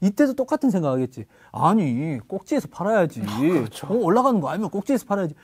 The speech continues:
Speaker 1: 근데 그거 안 된다니까. 그거 몰라. 미래 예측은 우리가 불가능하다. 우리가 꼭 명심을 하고.
Speaker 2: 왜 신은 인간을 이렇게 만들었을까요?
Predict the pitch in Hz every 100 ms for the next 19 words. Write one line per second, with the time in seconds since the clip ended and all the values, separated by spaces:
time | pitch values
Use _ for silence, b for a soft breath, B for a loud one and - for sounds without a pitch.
0 | b - 285 320 - 208 233 135 147 226
1 | 147 110 127 - 226 175 220 254 113 117
2 | 113 _ 180 254 262 226 - 220 214 170
3 | 202 - 160 170 247 233 123 107 120 120
4 | _ - 170 202 175 170 269 - 147 143
5 | 196 233 240 143 131 123 110 117 - 175
6 | 180 - 208 185 156 143 _ 139 139 139
7 | 127 135 131 117 117 107 _ 110 107